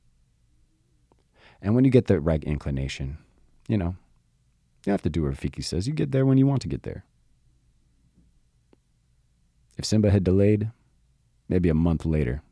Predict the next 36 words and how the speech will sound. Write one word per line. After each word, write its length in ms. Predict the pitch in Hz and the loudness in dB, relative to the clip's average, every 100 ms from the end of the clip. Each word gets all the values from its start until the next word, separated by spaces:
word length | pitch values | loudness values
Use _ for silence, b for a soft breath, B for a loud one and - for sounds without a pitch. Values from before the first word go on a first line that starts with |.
| _ | _
you'd 140 | 78 | -6
have 80 | 71 | -4
came 160 | 85 80 | -2 -2
up 120 | 76 | -2
on 160 | 73 | -2
Scar's 400 | 67 - 76 73 | -4 -4 -2 -2
skeleton 580 | - 95 98 95 98 101 b b b b b | -2 0 0 0 -2 -2 b b b b b
and 140 | 71 | -6
a 20 | 71 | -4
bunch 220 | 80 69 | -4 -4
of 60 | |
full 300 | - - 98 | -6 0 0
hyenas. 600 | 90 92 95 92 92 92 - _ _ _ | 2 2 2 2 0 -4 -14 _ _ _
And 80 | - | -10
some 140 | 82 80 | -4 -2
of 40 | |
them 120 | 85 | 0
would 80 | 87 | 2
be 100 | 85 | 0
dead 240 | 82 85 | 0 -2
'cause 100 | 80 | -4
there's 160 | 69 55 | -8 -6
no 220 | 76 104 | -2 0
other 100 | 82 | 0
food. 380 | 113 135 95 - _ _ _ _ - | 0 0 0 -4 _ _ _ _ -8
And 80 | |
you 40 | 170 | -6
just 160 | - | -4
wipe 360 | 87 76 90 90 | -6 -2 0 0
them 160 | 80 76 | 0 0
out. 200 | 60 - _ _ _ _ _ _ _ _ - | -2 -8 _ _ _ _ _ _ _ _ -10
That's 140 | 113 | -4
how 80 | - | -2
the 100 | 95 | 0
light 220 | 85 71 | 0 -2
works. 340 | 65 - - | -6 -10 -12